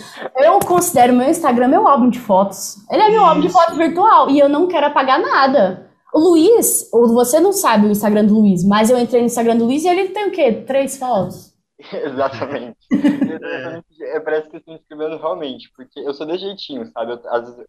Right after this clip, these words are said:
Speaker 3: quando eu vou postar alguma coisa, eu posto mais nos stories mesmo, tá? Mas
Speaker 1: Olha.
Speaker 3: eu não vou postar no feed e tal, sabe? Às vezes quando eu posto é mais por sugestão de amigo,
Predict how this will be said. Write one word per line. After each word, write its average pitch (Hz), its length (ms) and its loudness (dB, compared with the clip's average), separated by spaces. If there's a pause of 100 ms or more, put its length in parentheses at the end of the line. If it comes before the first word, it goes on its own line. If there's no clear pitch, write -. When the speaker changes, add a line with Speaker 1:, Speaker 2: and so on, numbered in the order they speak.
(180)
Speaker 3:
quando 131 120 -14
eu 143 80 -10
vou 143 140 -12
postar 135 280 -12
alguma 151 200 -10
coisa, 131 200 -12
eu 127 80 -12
posto 123 260 -12
mais 127 180 -14
nos 131 240 -20
stories 123 380 -12
mesmo, 123 340 -16 (320)
tá? - 100 -10
Mas 127 160 -8
Speaker 1:
Olha. 190 320 2 (120)
Speaker 3:
eu - 80 -18
não 156 120 -18
vou 135 140 -20
postar 131 260 -18
no 139 120 -18 (100)
feed 131 420 -16
e 127 60 -20
tal, - 360 -14 (380)
sabe? 107 340 -12 (200)
Às 123 100 -16
vezes 123 120 -18
quando 170 140 -16
eu 165 60 -20
posto 143 220 -14
é - 20 -20
mais 151 200 -16
por 180 80 -20
sugestão 196 460 -20
de 190 60 -18
amigo, 143 720 -16